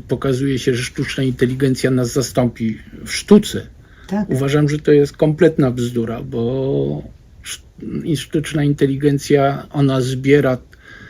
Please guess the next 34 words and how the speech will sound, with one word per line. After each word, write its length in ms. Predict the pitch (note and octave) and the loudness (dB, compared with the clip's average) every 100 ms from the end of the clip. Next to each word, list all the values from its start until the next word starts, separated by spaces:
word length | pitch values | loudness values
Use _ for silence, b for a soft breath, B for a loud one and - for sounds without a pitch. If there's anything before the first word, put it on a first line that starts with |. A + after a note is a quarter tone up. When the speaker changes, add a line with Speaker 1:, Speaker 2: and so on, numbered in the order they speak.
| B B | B B
Speaker 1:
informacje 720 | C#3+ C3+ C3+ B2+ C#3+ C#3+ D3 | 2 4 2 2 0 0 -4
z 80 | - | -2
tego, 280 | - B2+ C#3+ | -2 0 0
co 180 | - C#3+ | 0 0
my 140 | C#3 | 0
stworzymy. 720 | B2 - - G#2+ G2+ G2 G2 - _ b b b b b b | -2 -10 -6 -6 -4 -8 -8 -16 _ b b b b b b
Jak, 380 | C3 B2+ B2 - | 2 2 0 -6
y, 220 | C3 C3+ | -4 -2
wydaje 460 | B2+ C3 C3+ D3+ D3+ | -2 -2 0 2 2
nam 240 | C#3+ C3+ | 0 -2
się, 360 | B2+ - C3 D#3 | -4 0 0 0
że 500 | C#3 C3+ C3+ C3 C#3+ - _ - | -4 -4 -4 -4 -6 -12 _ -4
ona 300 | C#3+ D3 C3 | 0 0 0
już 240 | B2 C#3+ | -2 -4
się 140 | - B2+ | -2 -2
tego 300 | D#3+ C#3+ C#3+ | -2 -2 0
nauczy, 420 | C3 C#3 D3 B2+ | 0 0 -2 -4
co 160 | - | -2
my 100 | C3+ | -4
stworzymy, 800 | B2+ - - C3 C3 A#2 B2+ F3 - B B B B B B | -4 -6 -6 -4 -2 -2 -2 -4 -8 B B B B B B
to 280 | - C#3+ C#3+ | 0 0 0
ona 280 | D3 D3+ D3 | 2 2 2
straci 500 | C#3+ - D#3 C#3+ C#3+ | 0 0 0 -2 -8
coś, 280 | - D3+ C#3+ | -2 -2 -2
co 200 | - D3+ | -2 0
my 140 | D3 | 2
mamy 260 | D3+ D3+ D3 | 2 2 2
najcenniejsze, 880 | D3 C#3+ - D#3+ D#3+ D3+ A#2+ A2+ | 2 0 0 2 2 2 0 -2
refleksję. 800 | G#2+ B2 - E3 - - G2+ A2+ - - _ _ _ _ b b b _ | 0 0 2 2 2 -6 -6 -6 -12 -20 _ _ _ _ b b b _
Refleksję 680 | C#3 B2+ D3 D3 - F#3 F#3+ | -2 2 2 2 2 2 2
Speaker 2:
Refleksję 360 | - G#3 - | 2 0 2
Speaker 1:
przem- 160 | A3+ A3+ | 4 4
Speaker 2:
i 160 | A3+ G3+ | 0 0
uczucia. 480 | F#3+ - D#4 - | -2 0 -2 -2